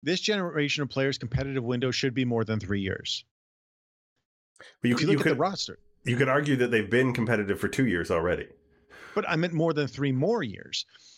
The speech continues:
Speaker 1: 'Cause if you look at the roster, you've got Gausman for four more years.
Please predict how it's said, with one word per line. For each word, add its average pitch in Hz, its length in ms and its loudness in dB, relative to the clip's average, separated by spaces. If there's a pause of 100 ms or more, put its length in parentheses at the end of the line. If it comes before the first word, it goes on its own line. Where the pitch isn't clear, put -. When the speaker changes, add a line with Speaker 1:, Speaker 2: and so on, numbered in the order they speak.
(120)
Speaker 1:
'Cause 165 160 0
if 175 100 -6
you 202 60 2
look 262 160 -2
at 214 40 -2
the 139 80 -2
roster, 123 560 -4 (680)
you've 131 140 -4
got 151 180 0
Gausman 156 420 -2
for 104 140 -6
four 117 260 -2
more 98 220 -6
years. - 480 -8